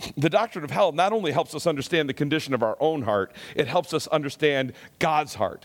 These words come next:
God's heart for you and for me. Folks, we have a God that, that loves us so much, he would go anywhere and do anything for us, even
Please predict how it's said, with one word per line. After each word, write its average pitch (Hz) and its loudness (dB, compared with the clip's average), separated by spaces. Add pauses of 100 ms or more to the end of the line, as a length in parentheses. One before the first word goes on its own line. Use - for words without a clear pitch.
(160)
God's 190 2
heart 135 0
for 151 -2
you 147 2
and 131 -2
for 139 -6
me. 127 -2 (1120)
Folks, 170 -2
we 262 4
have 220 2
a 208 6
God 190 0
that, 170 -2 (240)
that 180 0
loves 196 4
us 185 -2
so 196 -2
much, 170 2
he 202 -2
would 170 0
go 170 2
anywhere 220 0 (240)
and 180 0
do 175 -2 (100)
anything 180 0
for 135 2
us, 127 2
even 214 2